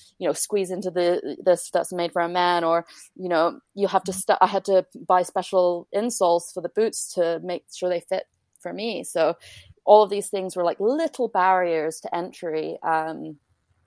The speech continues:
Speaker 1: which is what the, the women who are, who are professional mountaineers are facing all the time, and,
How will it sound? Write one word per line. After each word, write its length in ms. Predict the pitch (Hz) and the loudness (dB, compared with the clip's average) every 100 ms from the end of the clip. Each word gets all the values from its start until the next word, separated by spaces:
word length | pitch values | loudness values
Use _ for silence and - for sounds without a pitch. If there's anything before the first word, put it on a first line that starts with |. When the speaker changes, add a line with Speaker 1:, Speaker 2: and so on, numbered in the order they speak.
| - - | -12 -10
Speaker 1:
which 240 | 170 - | -14 -10
is 140 | 170 | -4
what 180 | 165 165 - | 0 0 -2
the, 120 | 170 - - | -8 -8 -10
the 140 | 170 | -4
women 300 | 175 185 170 | -2 -2 -4
who 80 | 170 | -6
are, 440 | 165 165 160 160 - _ _ - - | -4 -4 -4 -6 -12 _ _ -18 -6
who 80 | 165 | -6
are 40 | |
professional 420 | 190 277 320 226 | -2 -2 0 -2
mountaineers 480 | 190 175 - 175 170 | -2 -4 -4 -8 -4
are 140 | 170 165 | -2 -2
facing 340 | 185 175 175 | -4 -4 -6
all 140 | 165 | -4
the 80 | 160 | -6
time, 360 | - 185 185 175 | -6 -4 -4 -4
and, 140 | 165 | -8